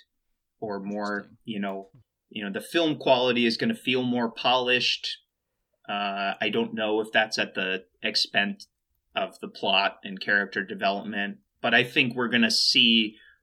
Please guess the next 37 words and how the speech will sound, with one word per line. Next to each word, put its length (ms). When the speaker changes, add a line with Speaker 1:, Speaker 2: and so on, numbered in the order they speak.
Speaker 1:
we're 140
gonna 220
see 600
kind 260
of, 160
uh, 200
Halloween 680
having 580
been 280
taken 400
from 400
a, 320
an 180
initial 840
piece 280
of 120
art, 320
and 280
now 260
it's 140
starting 420
to 40
be 220
a, 160
this 220
kind 280
of 100
franchise, 760
and 160
we 100
may 200
feel 420
that 260
come 220
through 320
in 100
the 60